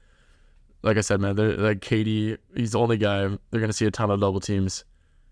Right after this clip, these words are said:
Everything for K D is gonna be tough in this one. They also have, like, a really high incentive to pull K D early or limit his minutes if the game doesn't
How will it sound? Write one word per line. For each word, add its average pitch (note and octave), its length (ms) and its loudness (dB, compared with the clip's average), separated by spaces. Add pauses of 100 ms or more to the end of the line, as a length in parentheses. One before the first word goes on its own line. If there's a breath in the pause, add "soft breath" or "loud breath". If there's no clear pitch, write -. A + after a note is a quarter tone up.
(440)
Everything A2 540 2 (140)
for - 160 -4
K G2+ 180 2
D G2 140 2
is F#2 80 -2
gonna G2+ 160 0
be G2 100 0
tough F#2+ 240 0
in - 60 -12
this - 180 -10
one. - 220 -6 (1700 soft breath)
They A#2+ 100 4
also F#3+ 260 4
have, D#3+ 240 6
like, C#3 160 2
a G#2+ 320 0
really B2+ 280 2
high A2 240 0
incentive A2 540 -2
to G2+ 220 -4 (340)
pull G#2+ 260 -2
K G#2 240 0
D G#2+ 180 0
early G#2 360 0
or G#2 180 0
limit G#2 260 0
his G2+ 140 0
minutes G2+ 420 -2 (1040)
if A2+ 160 0
the A2+ 80 0
game G#2 400 0 (180)
doesn't G#2 640 0